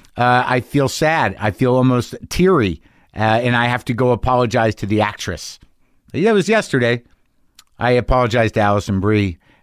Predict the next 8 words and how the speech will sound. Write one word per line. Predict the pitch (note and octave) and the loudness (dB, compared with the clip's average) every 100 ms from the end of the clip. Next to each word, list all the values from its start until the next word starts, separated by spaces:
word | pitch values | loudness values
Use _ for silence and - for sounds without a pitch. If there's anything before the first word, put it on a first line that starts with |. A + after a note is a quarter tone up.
| - | -8
Uh, | G2+ G#2 | -4 -2
I | A2+ | -2
guess, | C3+ B2+ - - - - | -2 -4 -10 -20 -20 -6
I | B2 | -2
guess | D3 - | 0 0
we're, | C#3+ D#3 | -2 -2
she's, | - D3+ C3+ B2+ | -2 -2 0 2
uh, | A#2 G#2 | 2 0